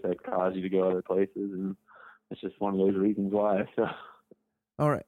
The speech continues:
Speaker 2: Okay. Cool, man. Hey, so before I let you go, I've, I, um, and this again has nothing to do with the sport, but, um, on all of my research about you,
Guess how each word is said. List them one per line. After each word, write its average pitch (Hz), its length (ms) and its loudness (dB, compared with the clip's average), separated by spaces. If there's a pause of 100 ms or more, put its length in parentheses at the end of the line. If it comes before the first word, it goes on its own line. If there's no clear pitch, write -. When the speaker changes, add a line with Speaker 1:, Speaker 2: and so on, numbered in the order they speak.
Speaker 2:
Okay. 107 560 -4
Cool, 156 260 8
man. 123 240 2
Hey, 156 180 4
so 165 380 6
before 156 380 6
I 185 40 10
let 170 200 6
you 143 80 0
go, 156 180 6
I've, 139 320 6
I, 135 280 8
um, 120 380 2
and 131 160 2
this 165 220 4
again 143 360 4
has 123 220 2
nothing 123 360 2
to 123 120 -2
do 120 160 4
with 117 140 2
the 117 80 -6
sport, 127 420 0
but, 110 280 -2
um, 107 320 0
on 110 240 2
all 139 320 2
of 143 60 0
my 131 100 0
research 127 500 0
about 110 340 4
you, 113 220 2